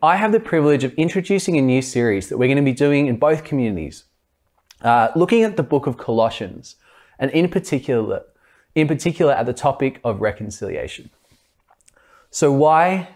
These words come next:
this book? Why this topic? Uh, that's a great question. I probably don't need to convince you that we live in a world that is deeply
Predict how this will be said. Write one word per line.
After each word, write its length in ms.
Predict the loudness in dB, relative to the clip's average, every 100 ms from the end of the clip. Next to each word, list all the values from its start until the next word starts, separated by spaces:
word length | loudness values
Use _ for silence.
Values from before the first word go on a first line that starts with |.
| _ _ _ _
this 200 | -4 -2
book? 260 | -2 -2 -2
Why 300 | 0 4 4
this 240 | 2 -4
topic? 540 | -2 -2 -2 -8 -12 _ _ _ _ _ _ _ _ _ _
Uh, 160 | -8 -6
that's 180 | -8 -8
a 60 |
great 260 | 0 2 2
question. 500 | 2 0 0 -2 -4 _ _ _ _ _ -20 -4
I 100 | 0
probably 420 | 2 2 4 2
don't 260 | 4 2 2
need 200 | 0 0
to 80 | -4
convince 520 | -4 -4 -2 -4 -2
you 180 | -4 -2
that 200 | -2 -2
we 300 | 0 2 2
live 340 | 4 2 0 -2
in 120 | -4
a 40 |
world 520 | 0 0 2 0 -2 -8 _ _ _ _ -2
that 160 | 0
is 140 | 0 -2
deeply 600 | 0 0 2 0 0